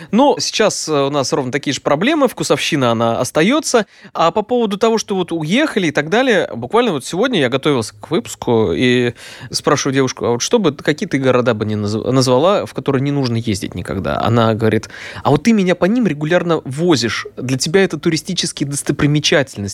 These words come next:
Там Торжок какой-нибудь или ещё что-то такое. Ты, говорит, ходишь,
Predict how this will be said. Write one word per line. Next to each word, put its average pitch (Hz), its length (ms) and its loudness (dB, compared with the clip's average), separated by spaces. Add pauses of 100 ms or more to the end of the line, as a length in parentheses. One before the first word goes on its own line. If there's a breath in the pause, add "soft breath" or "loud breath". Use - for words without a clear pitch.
(640 loud breath)
Там 104 180 0
Торжок 156 640 0
какой-нибудь 110 680 -4
или 127 100 0
ещё 156 240 2
что-то 135 300 -2
такое. 127 460 2 (360 loud breath)
Ты, 175 100 0
говорит, 170 380 2
ходишь, 233 600 0